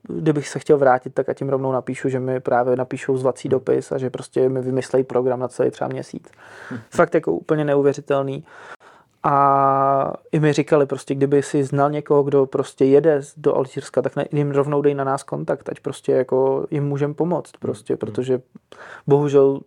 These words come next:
Speaker 1: tím, jak tam ten cestovní ruch není,
Speaker 2: Hmm.
Speaker 1: tam prostě spousta věcí se jako blbě řeší, jako
Speaker 2: Hmm.
Speaker 1: cesto-, jako, jako když nejseš místní.
Speaker 2: Jo.
Speaker 1: Jo, takže
Speaker 2: Hmm.
Speaker 1: ty lidi jsou prostě úžasný, no. V Maroku jsou,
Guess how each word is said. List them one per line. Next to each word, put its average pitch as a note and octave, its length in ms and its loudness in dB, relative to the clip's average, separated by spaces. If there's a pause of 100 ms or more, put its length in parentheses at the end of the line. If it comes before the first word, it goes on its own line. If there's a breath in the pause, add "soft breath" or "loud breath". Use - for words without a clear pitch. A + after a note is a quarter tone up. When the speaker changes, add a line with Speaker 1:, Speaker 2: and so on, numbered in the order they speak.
Speaker 1:
tím, C#3 180 0
jak C3+ 120 -2
tam C#3+ 180 0
ten D3 220 -8
cestovní C#3+ 460 -2
ruch C#3+ 200 -2
není, C#3+ 400 -2
Speaker 2:
Hmm. A2 160 -12 (240)
Speaker 1:
tam C3+ 280 -2
prostě C#3 320 -2
spousta C#3 380 0
věcí C#3 260 0
se - 120 -2
jako C#3 160 -2
blbě D3 280 0
řeší, C#3 360 -6 (200)
jako - 120 -8
Speaker 2:
Hmm. G#2+ 60 -16
Speaker 1:
cesto-, - 320 -8 (540)
jako, A#2+ 420 0 (760)
jako A#2 420 0
když B2 200 -8
nejseš A#2 280 -4
místní. G#2 380 -12 (200 loud breath)
Speaker 2:
Jo. G#2 120 -14 (920 loud breath)
Speaker 1:
Jo, C3 340 2
takže B2 420 -4 (960)
Speaker 2:
Hmm. G#2+ 160 -14 (160)
Speaker 1:
ty - 80 2
lidi A#2+ 180 2
jsou C3 140 0
prostě A#2+ 260 -8
úžasný, A#2 500 -8
no. A2 240 -12
V C3 40 -6
Maroku C#3 340 2
jsou, C3+ 300 2